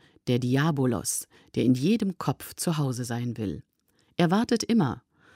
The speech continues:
und Christus stellt sich ihm, heißt es. Was für ein Vertrauen. Es gibt auch eine biblische Poesie vom Geist, der weht, wo er will, der über der Urflut schwebt, wie eine Taube vom Himmel herabkommt, wie Flammen.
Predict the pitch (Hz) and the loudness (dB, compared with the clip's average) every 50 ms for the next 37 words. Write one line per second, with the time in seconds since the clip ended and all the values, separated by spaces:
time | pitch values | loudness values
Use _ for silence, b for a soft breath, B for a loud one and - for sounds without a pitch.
0 | b b b b - 123 117 - - - 214 247 - - - 180 - - - - | b b b b 0 0 0 0 0 0 0 0 0 -2 -2 -2 -2 -2 -2 0
1 | 175 156 131 123 - - 123 - - - - 120 117 120 117 123 110 110 - - | 0 0 0 0 -2 -4 -4 -4 -4 -4 -2 -2 -2 -2 -4 -4 -6 -6 -6 -8
2 | - 76 - - - - - _ _ _ _ _ _ _ _ _ _ _ _ _ | -10 -8 -8 -6 -6 -8 -8 _ _ _ _ _ _ _ _ _ _ _ _ _
3 | _ - 131 127 135 156 - - - - 147 139 - 120 123 123 - - 147 - | _ -6 -4 -2 -2 0 0 -2 -2 0 -2 -2 0 -2 -4 -4 -2 -4 -4 -4
4 | - - 135 123 117 107 95 71 110 - _ _ _ _ _ _ _ _ _ _ | -4 -4 -4 -2 -2 -2 -2 -4 -6 -12 _ _ _ _ _ _ _ _ _ _
5 | B B B B B B B B B B B B B 165 180 - 277 269 - 240 | B B B B B B B B B B B B B -2 2 4 4 4 4 2
6 | 208 202 185 190 185 160 147 196 214 190 185 180 - 180 160 - - 170 175 165 | 0 2 2 2 4 4 4 2 2 2 0 0 0 -2 -2 0 2 4 4 4
7 | 139 156 202 202 - - 147 139 120 139 131 123 117 110 107 - - - - - | 2 2 -2 -2 0 0 0 0 0 -2 -2 -4 -4 -6 -8 -8 -10 -12 -12 -8
8 | - 135 131 120 123 143 151 175 165 - - 135 139 135 131 127 147 202 208 190 | -4 -4 -2 0 2 4 4 4 2 0 -2 -2 0 0 0 0 2 2 2 2
9 | 156 123 139 127 - 131 117 127 120 123 127 - - 190 214 202 - - - 131 | 0 0 -2 -4 -6 -6 -6 -6 -4 -4 -4 -2 2 2 2 2 2 -2 -4 -4
10 | 127 - - - 131 120 104 95 _ - - _ - 180 240 - - 220 220 208 | -4 -4 -6 -4 -4 -4 -4 -6 _ -16 -16 _ -4 -2 -2 0 0 0 0 -2
11 | 214 - 175 185 196 196 165 147 - - 135 131 131 151 185 196 175 135 135 131 | -2 -2 -4 -2 -2 0 -2 -2 -2 -2 -4 -2 0 0 0 0 0 0 -2 -4
12 | 123 127 - - - - - 123 113 104 - - - b b b b b b - | -4 -6 -8 -8 -10 -8 -8 -6 -6 -6 -8 -10 -18 b b b b b b -6
13 | 131 - - - 151 156 165 147 120 - - | -6 -4 0 0 2 2 2 2 2 0 -4